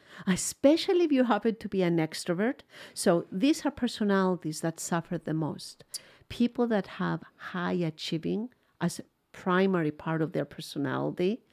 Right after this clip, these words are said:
that they are intellectual and they are used to high th-, thinking and rational thinking and clear thinking. People that have been identified with their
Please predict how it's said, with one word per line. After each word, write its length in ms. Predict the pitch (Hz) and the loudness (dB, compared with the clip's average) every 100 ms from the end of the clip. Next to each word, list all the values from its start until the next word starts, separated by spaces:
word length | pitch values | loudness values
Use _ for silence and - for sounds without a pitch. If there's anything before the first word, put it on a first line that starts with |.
| - - - - - | -20 -20 -20 -16 -6
that 400 | 170 202 180 - - | 2 4 4 2 -4
they 480 | 151 185 180 180 | 4 6 8 6
are 340 | 175 165 160 160 - | 4 4 2 0 6
intellectual 1160 | 196 190 180 170 202 226 - - 240 233 294 - - | 6 6 2 2 2 2 0 2 4 4 0 -6 0
and 200 | 175 175 | 4 6
they 380 | 185 180 175 170 - - | 6 4 4 2 -4 -2
are 120 | 180 | 2
used 420 | 170 180 208 - | 4 4 2 0
to 240 | - 202 175 - - | 2 2 2 -2 -20
high 400 | - - 190 247 | -4 2 4 6
th-, 160 | 262 - - | 4 0 -8
thinking 600 | - - 240 233 254 240 | 0 6 6 6 4 4
and 240 | 196 151 143 | 4 2 4
rational 440 | 214 240 254 233 | 4 4 4 2
thinking 520 | 220 233 220 214 202 | 2 2 0 0 2
and 180 | 165 160 | 2 2
clear 500 | - - 190 220 302 | -4 -4 2 4 4
thinking. 680 | 190 - 104 - 175 104 311 - - - - - - | 2 0 -2 -2 -4 -4 -4 -6 -12 -20 -20 -20 -8
People 800 | - - 277 294 285 269 262 262 190 | -4 4 4 6 4 4 6 2 0
that 440 | 202 185 180 180 - | 2 2 2 0 -4
have 400 | - 180 170 - | -6 -2 -2 -2
been 220 | 170 170 | -2 0
identified 720 | 170 170 170 170 - 175 165 | 0 0 -2 -2 -6 -8 -4
with 200 | 170 160 | -2 -2
their 360 | 160 156 147 | -2 -2 -4